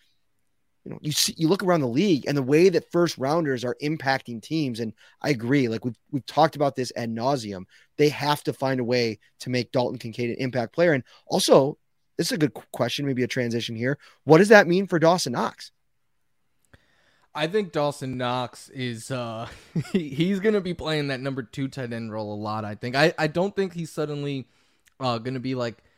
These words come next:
Speaker 2: a big blocker or, or anything like that, because I am hopeful that they're telling the truth with Kincaid. We're gonna line him up in the slot a lot, use him like Cole Beasley,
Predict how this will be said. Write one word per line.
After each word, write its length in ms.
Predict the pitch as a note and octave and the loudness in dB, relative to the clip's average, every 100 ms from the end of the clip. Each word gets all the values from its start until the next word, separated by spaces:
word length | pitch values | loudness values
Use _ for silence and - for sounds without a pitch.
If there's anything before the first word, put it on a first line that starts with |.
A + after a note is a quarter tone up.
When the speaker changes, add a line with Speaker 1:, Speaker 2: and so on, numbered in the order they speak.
| _ _ _ | _ _ _
Speaker 2:
a 60 | - | -6
big 200 | C3 C#3 | -4 -4
blocker 640 | C3+ C#3+ D3 D#3+ D3 C3+ B2 | -2 -2 0 2 2 0 -4
or, 20 | |
or 240 | D3 A#2 | -10 -8
anything 400 | C#3 C#3 C3+ C3+ | -4 -4 -4 -4
like 200 | B2 A#2+ | -4 -2
that, 260 | D3+ D3+ C#3 | 0 0 0
because 280 | C3+ D3 C3+ | -4 -4 -2
I 100 | C3+ | -2
am 280 | C#3 D#3+ C#3 | -2 -4 -4
hopeful 420 | C3+ C#3+ - C3+ | -6 -6 -6 -6
that 180 | B2+ - | -6 -6
they're 120 | B2+ | -8
telling 320 | - C3 C3 | -6 -6 -4
the 80 | A2+ | -6
truth 340 | - B2+ C#3 | -6 -4 -4
with 120 | - - | -6 -8
Kincaid. 500 | D3+ C#3+ C#3+ D3 C3+ | -10 -4 -2 -2 -6
We're 120 | B2+ | -10
gonna 160 | A#2 | -8
line 200 | A2 A2 | -8 -8
him 100 | A2+ | -6
up 140 | A2+ A2 | -8 -8
in 80 | G#2+ | -12
the 60 | |
slot 380 | - - A#2+ A#2+ | -12 -10 -6 -4
a 60 | A#2+ | -4
lot, 260 | A#2 A2+ | -4 -4
use 180 | A2+ A2+ | -8 -12
him 100 | A2+ | -12
like 140 | G2+ | -12
Cole 180 | - A#2 | -10 -10
Beasley, 540 | G#2 A#2+ A#2 B2+ B2 | -8 -8 -6 -6 -6